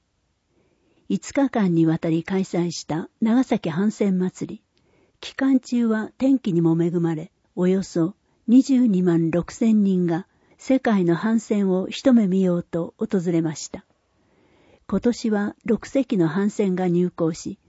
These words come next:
セイルドリルや船内一般公開イルミネーションなどのイベントを開催。最終日にも多くの人が駆けつけ、船員たちは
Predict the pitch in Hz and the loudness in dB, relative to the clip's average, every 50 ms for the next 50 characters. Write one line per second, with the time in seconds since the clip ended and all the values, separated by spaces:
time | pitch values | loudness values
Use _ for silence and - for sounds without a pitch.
0 | _ _ _ _ _ _ _ _ - - - 233 233 254 254 - 269 254 196 247 | _ _ _ _ _ _ _ _ -20 0 2 4 4 6 4 4 2 2 2 2
1 | 233 214 190 - 180 165 156 170 185 - _ _ _ _ _ _ _ _ - - | 2 2 2 2 2 2 2 0 -2 -8 _ _ _ _ _ _ _ _ -6 -2
2 | - 254 262 247 233 214 185 160 160 160 165 - - _ _ 214 208 - _ - | 0 2 4 4 4 4 4 2 2 2 0 0 -4 _ _ -6 -6 -4 _ 0
3 | 262 254 269 254 233 - - 262 240 220 - - 160 156 156 156 160 - - _ | 2 2 2 2 0 0 0 0 0 0 -2 -2 -2 -2 0 0 -2 -4 -6 _
4 | _ - 214 208 233 254 247 269 254 262 262 262 262 - - 180 165 170 170 165 | _ -2 0 2 4 6 6 6 6 6 4 2 2 2 2 4 4 4 2 2
5 | 165 160 170 170 175 175 170 - _ 214 196 214 226 247 233 - - 202 190 180 | 2 2 2 0 0 -2 -4 -4 _ 0 2 2 4 4 2 2 0 0 -2 -2
6 | - - 170 165 160 - - 147 143 190 196 - _ _ _ _ _ _ _ _ | -2 -2 0 0 0 -2 -4 -6 -8 -8 -10 -16 _ _ _ _ _ _ _ _
7 | _ _ _ _ _ - - - 226 247 262 - - - 277 277 240 233 196 175 | _ _ _ _ _ -6 -2 0 2 2 2 0 0 0 0 2 2 2 2 2
8 | 170 165 160 160 165 - - - 247 269 277 - - 202 180 175 165 - - 180 | 2 2 2 2 0 0 0 0 2 2 2 0 0 0 0 -2 -2 -2 -2 -2
9 | 165 160 160 - 165 160 - 175 - - - - - 196 - _ _ _ _ _ | -2 -2 -2 -6 -8 -6 -6 -6 -8 -8 -12 -14 -14 -14 -14 _ _ _ _ _
10 | _ _ _ - - 233 254 269 262 262 262 254 240 - 196 165 - - 190 175 | _ _ _ -2 2 2 4 6 6 6 4 4 2 0 -2 -4 -4 -6 -6 -6
11 | 165 185 | -6 -8